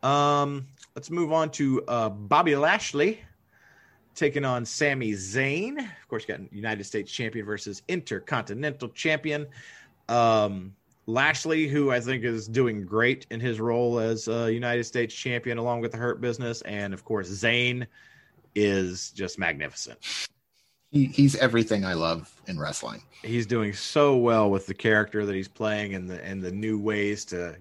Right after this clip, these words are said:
Speaker 1: get out of situations and win matches and
Speaker 2: Yep.
Speaker 1: just fantastic.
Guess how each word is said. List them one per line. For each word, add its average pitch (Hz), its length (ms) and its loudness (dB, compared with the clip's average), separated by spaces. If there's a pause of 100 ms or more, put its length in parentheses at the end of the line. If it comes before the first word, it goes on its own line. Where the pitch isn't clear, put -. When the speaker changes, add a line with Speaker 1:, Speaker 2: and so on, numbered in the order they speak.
Speaker 1:
get 107 160 -2
out 104 140 0
of 98 60 -8
situations 104 880 -4
and 87 100 -10
win 110 220 -4
matches 104 760 -4
and - 120 -14
Speaker 2:
Yep. 92 240 0 (540)
Speaker 1:
just 123 280 -2
fantastic. 110 880 -2